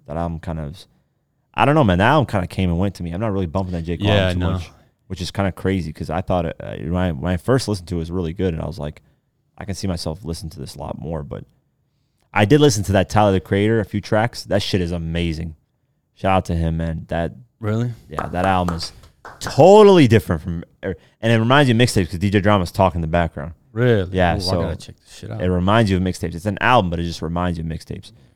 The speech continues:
Speaker 1: Uh, it's totally different, man. It's nothing like you're hearing right now. So,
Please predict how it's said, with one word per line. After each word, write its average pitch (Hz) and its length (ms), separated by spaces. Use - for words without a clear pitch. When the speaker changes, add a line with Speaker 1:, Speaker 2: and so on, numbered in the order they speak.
Speaker 1:
Uh, 82 320
it's 95 160
totally 123 300
different, 87 260
man. 85 100
It's 82 140
nothing 110 440
like 95 180
you're 92 100
hearing 95 280
right 92 160
now. 98 380
So, 85 440